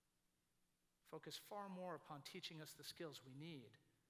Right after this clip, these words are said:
to cultivate our resumes than to write our eulogies. We're more skilled at building our professional, academic, and social C Vs than we are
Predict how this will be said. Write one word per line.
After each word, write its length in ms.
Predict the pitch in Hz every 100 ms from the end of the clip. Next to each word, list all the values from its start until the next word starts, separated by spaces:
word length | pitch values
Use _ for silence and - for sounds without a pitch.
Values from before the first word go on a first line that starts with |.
| -
to 100 | -
cultivate 500 | 139 175 165 139 151
our 120 | 127 117
resumes 680 | 156 135 120 - 151 - - - - - - _ - _ _ - -
than 100 | 135
to 140 | 139
write 200 | 143 147
our 100 | 120
eulogies. 760 | 120 139 110 - - - - - - - _ _ - - - - - - - - - - -
We're 100 | 190
more 200 | 220 208
skilled 420 | - 214 208 185
at 200 | 165 -
building 360 | 190 190 190 180
our 100 | 165
professional, 920 | - - - - 180 - 185 165 170 - - - -
academic, 720 | - 170 139 - 170 160 156 - - - - -
and 140 | 131
social 720 | - - 185 170 - 170 151 135 - - - - _ _ _ _ -
C 320 | - - 175 165
Vs 560 | 151 127 107 110 - - - - - - - - - -
than 140 | 147
we 140 | 151
are 340 | 156 151 143